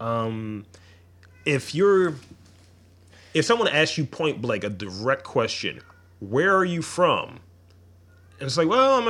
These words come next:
a, I'm actually an American." And if you're posing that I'm a Japanese writer that happens to write well for an American audience, then you're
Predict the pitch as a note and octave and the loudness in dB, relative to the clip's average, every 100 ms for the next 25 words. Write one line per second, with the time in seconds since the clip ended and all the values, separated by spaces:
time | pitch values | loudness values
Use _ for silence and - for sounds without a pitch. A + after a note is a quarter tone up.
0 | G#3 G#3+ F#3+ G3 D#4 - A#3 F3 D3 F#3+ | -2 0 2 4 2 4 2 2 2 2
1 | G3+ - A#2+ G#2 F#2+ - _ _ - _ | 2 2 -2 -4 -10 -18 _ _ -20 _
2 | - B2 A#2+ D3 C#3 - F3 F3+ D#3 C3+ | -8 -6 0 0 0 -2 0 0 -2 -2
3 | B2 - A#2+ C3 A#2 B2 B2 A#2+ G#2+ G2+ | -2 -2 -2 -2 2 2 0 -6 -6 -4
4 | A2+ G#2+ G2+ A#2 G#2+ G#2 G#2 G#2 F#2+ G2 | -2 -2 -2 -2 -4 -10 -6 -4 -6 -4
5 | A2 A2 - G2+ G2 G2+ F#2+ G2+ G2+ A2 | -2 -2 -4 -8 -6 -6 -6 -4 -2 -2
6 | F2 E2 D#2+ - - - - - - _ | -4 -8 -10 -10 -12 -20 -20 -20 -20 _
7 | A#2 A#2+ A#2 | -6 -4 -4